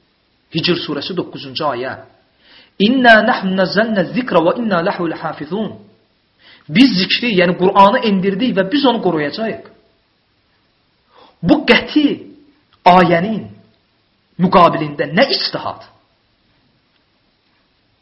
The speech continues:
Bu bir. Və ikincisi, bil ki, dində etiqad edilməsi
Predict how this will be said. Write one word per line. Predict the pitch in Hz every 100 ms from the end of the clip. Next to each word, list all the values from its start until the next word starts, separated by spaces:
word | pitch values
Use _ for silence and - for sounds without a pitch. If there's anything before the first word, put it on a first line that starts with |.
| _ -
Bu | 208
bir. | - 147 107 - _ _ _ _ _ _ _ _ _ _ _ _ _ _ _ _ _ _ _ 190
Və | -
ikincisi, | - 165 123 - 107 - _ _ _ _ _ _ _ _ _ _ _ _ _ _ _
bil | 190 220
ki, | - 104 - _ _ _ _ _ _ _ _ -
dində | 170 160 202
etiqad | 165 147 - - 202 -
edilməsi | 143 135 127 - -